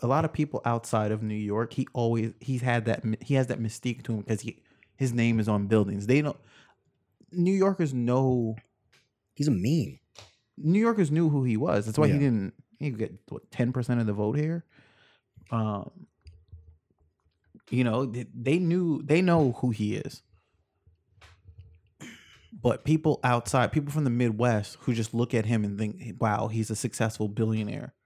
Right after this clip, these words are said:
Speaker 2: Yeah.
Speaker 1: Well, why don't we let a billionaire be in charge of everything? You know, they know, he knows how to run a successful business.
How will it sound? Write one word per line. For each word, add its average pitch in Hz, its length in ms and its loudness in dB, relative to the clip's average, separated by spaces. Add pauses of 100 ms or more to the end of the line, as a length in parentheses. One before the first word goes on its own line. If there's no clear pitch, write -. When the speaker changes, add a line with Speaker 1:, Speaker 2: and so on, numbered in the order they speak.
(340)
Speaker 2:
Yeah. 85 260 -10 (520)
Speaker 1:
Well, 107 320 -4
why 127 220 4
don't 127 120 2
we 131 100 4
let 131 180 6
a 127 40 2
billionaire 147 540 4
be 110 160 2
in 104 80 2
charge 107 320 2
of 104 340 0
everything? 107 640 0
You 113 160 2
know, 117 140 4
they 131 180 4
know, 123 280 4
he 117 120 -2
knows 127 200 4
how 131 100 2
to 123 80 4
run 127 160 2
a 123 60 0
successful 135 440 -2
business. 131 500 0